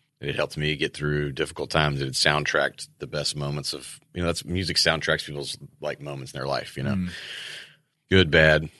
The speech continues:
Speaker 1: fun, ugly, all of it, you know? So that's still the most satisfying part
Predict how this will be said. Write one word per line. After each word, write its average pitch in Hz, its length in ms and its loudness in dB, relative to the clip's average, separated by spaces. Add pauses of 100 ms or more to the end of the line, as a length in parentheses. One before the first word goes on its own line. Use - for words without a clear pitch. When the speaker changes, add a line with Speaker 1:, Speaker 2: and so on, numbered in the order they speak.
(140)
Speaker 1:
fun, 78 460 2
ugly, 76 320 2
all 78 180 6
of 71 60 0
it, - 120 -4 (240)
you 76 80 -4
know? 71 200 -2
So 76 440 6 (1200)
that's 95 240 8
still 90 260 8
the 82 80 8
most 76 220 4
satisfying 73 600 4
part 71 400 2